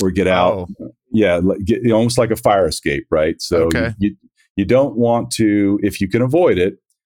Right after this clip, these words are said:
Speaker 1: you don't want to kind of, uh, paint yourself into a corner somewhere where there just is no escape. Ideally, you know, if you're gonna set something up in your house, find a room that, one, you could get to quickly,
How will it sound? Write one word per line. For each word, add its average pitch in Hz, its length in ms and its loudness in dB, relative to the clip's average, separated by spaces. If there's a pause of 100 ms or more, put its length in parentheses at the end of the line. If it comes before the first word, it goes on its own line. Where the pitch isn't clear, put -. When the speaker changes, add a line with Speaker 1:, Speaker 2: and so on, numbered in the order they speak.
(220)
Speaker 1:
you 95 80 -2
don't 95 300 -2
want 95 300 -2
to 85 560 -2
kind 92 220 -4
of, 78 160 -4 (200)
uh, 82 140 -4
paint 98 240 -4
yourself 82 340 -4
into 78 180 -4
a 71 60 -4
corner 82 360 -4
somewhere 76 440 -6
where 76 100 -4
there 71 100 -6
just 80 260 -8
is 78 140 -8
no 76 140 -6
escape. 73 460 -6 (400)
Ideally, 87 840 0 (500)
you 95 100 -6
know, 82 140 -2
if 80 120 -10
you're 85 100 -4
gonna 85 200 -4
set 87 200 -2
something 85 360 -6
up 87 280 -2 (200)
in 92 120 -4
your 85 180 -4
house, 87 580 -2 (380)
find 95 300 0
a 98 40 0
room 98 480 0
that, 82 260 0 (140)
one, 98 480 0
you 95 80 -2
could 85 240 -4
get 101 220 -2
to 101 160 -4
quickly, 135 560 -4